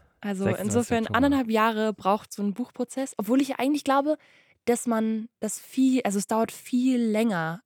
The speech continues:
Speaker 1: Also für mich ist ja jetzt das Buchschreiben gar nicht mehr so schwierig, weil ich da ja gewohnt bin, Inhalte online zu teilen. Also ich bin ja gewohnt, inzwischen meine Gedanken zu sortieren.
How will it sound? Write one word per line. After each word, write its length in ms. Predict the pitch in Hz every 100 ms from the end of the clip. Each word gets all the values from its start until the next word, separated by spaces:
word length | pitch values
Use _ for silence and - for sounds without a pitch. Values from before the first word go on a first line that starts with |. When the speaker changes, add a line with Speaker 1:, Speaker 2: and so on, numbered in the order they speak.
| _ -
Speaker 1:
Also 280 | 208 208 208 - - _ _
für 180 | - 220
mich 260 | 247 359
ist 160 | 254 -
ja 60 | 208
jetzt 300 | 220 - 214
das 160 | 196
Buchschreiben 760 | - 320 370 - 139 165 185 214
gar 120 | 208
nicht 140 | 233 226
mehr 120 | 214
so 80 | 190
schwierig, 640 | - 214 233 294 311 -
weil 100 | 226
ich 140 | 226 -
da 120 | 214
ja 280 | 208 196 202
gewohnt 540 | 208 185 226 294 -
bin, 380 | 247 262 262 269 _ _ _
Inhalte 500 | - 240 220 214 202
online 340 | - 202 180 175
zu 120 | -
teilen. 280 | - 185 180
Also 100 | 190
ich 100 | 185
bin 120 | 226
ja 160 | 220 214
gewohnt, 440 | 190 190 214 302
inzwischen 300 | 240 - 220
meine 140 | 214 202
Gedanken 320 | 196 190 180
zu 100 | 180
sortieren. 500 | 170 - 180 196